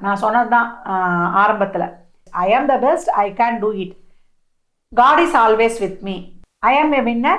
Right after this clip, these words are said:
today is my day." இந்த தாரக மந்திரம் இருந்ததுன்னா, எந்த ஒரு, ஹம், நேரம், காலம், இதெல்லாம் வந்து கடந்து வந்துடலாம். இப்ப சிம்மத்துக்கு நிறைய தேவை பாசிட்டிவ் எனர்ஜி. அப்ப, ஏன்னா,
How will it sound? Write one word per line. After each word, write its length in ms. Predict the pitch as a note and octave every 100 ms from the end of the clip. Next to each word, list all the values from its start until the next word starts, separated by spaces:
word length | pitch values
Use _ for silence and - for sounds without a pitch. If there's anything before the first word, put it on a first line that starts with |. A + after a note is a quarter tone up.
| F#4+
today 300 | B3+ A#3 A#3
is 120 | G#3+
my 220 | G#3 F#3 F3
day." 200 | F3 F3
இந்த 320 | G3 G3+ G3+
தாரக 360 | A3 A#3+ E4+ D#4
மந்திரம் 300 | C4+ A#3 G#3+
இருந்ததுன்னா, 560 | G3+ G3 F#3+ G3+ B3 G3
எந்த 680 | G3 A3+ D4 E4+ E4+ E4 D4
ஒரு, 260 | C4 A#3 A3 G#3 G3+ G3 G3 - _ -
ஹம், 680 | A3 A3 G#3 G3+ G3 F#3+ F#3 F3 - _ _ _
நேரம், 540 | G#3+ A3+ B3+ C4 C4
காலம், 440 | B3 A3 A3+ A#3 A#3
இதெல்லாம் 540 | G#3 G#3 G#3 A3 B3
வந்து 180 | A3 A3+
கடந்து 300 | F#3+ F#3+ F#3+
வந்துடலாம். 440 | E3+ D#3 D#3+ E3 _
இப்ப 360 | A3 A3 - D4
சிம்மத்துக்கு 500 | D4 C#4 E4 E4 C#4+
நிறைய 520 | A3+ A3 A#3 C#4 D#4
தேவை 340 | B3 G#3 G#3+ C#4+ -
பாசிட்டிவ் 520 | A3+ A#3+ - C4 -
எனர்ஜி. 640 | F#3+ F3 - G3+ F3+ F3+ _ _ _ _ _
அப்ப, 340 | G3+ - C#4 D#4 - - _ _
ஏன்னா, 160 | A3+